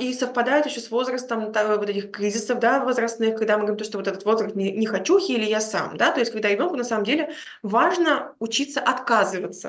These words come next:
Отказываются дети очень, э, активно, иногда даже отказываются от любимых сладостей. И здесь очень важно всё-таки понять, что хорошо, ничего страшного, это пройдёт. Мы,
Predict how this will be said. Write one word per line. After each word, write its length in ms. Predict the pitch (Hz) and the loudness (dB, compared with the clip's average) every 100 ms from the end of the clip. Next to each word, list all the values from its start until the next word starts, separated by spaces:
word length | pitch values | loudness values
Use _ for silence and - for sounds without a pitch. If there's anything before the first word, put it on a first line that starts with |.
| - | -2
Отказываются 560 | 226 226 277 349 359 233 | -2 0 2 2 0 -4
дети 240 | 247 262 - | -4 -4 -2
очень, 400 | 240 240 208 185 | -2 -2 -6 -2
э, 120 | 190 | -2
активно, 580 | 175 196 - 165 - 269 | -2 -6 -6 -10 -2 0
иногда 220 | 302 233 220 | 2 2 2
даже 180 | 214 214 | 2 0
отказываются 460 | 214 202 196 202 | 2 0 0 -6
от 60 | 202 | -6
любимых 320 | 196 196 190 | -4 -2 -2
сладостей. 520 | 214 175 208 220 285 | 0 0 0 -2 -4
И 120 | 294 | -2
здесь 200 | 233 294 | -2 -2
очень 180 | - 262 | -2 -4
важно 260 | 262 285 269 | 0 0 -2
всё-таки 380 | - 233 226 233 | -8 -8 -8 0
понять, 420 | 226 220 277 311 | 2 4 2 2
что 440 | - - 240 240 - | -2 0 2 0 -4
хорошо, 480 | 247 277 - 214 - | -4 -2 0 2 2
ничего 300 | 208 214 233 | -2 -2 -2
страшного, 640 | 262 - 247 214 208 185 - | -2 0 0 0 -2 -4 0
это 200 | 226 226 | 0 -2
пройдёт. 640 | 220 214 233 226 185 - - | -2 2 2 2 0 -2 -2
Мы, 220 | 220 220 | 0 2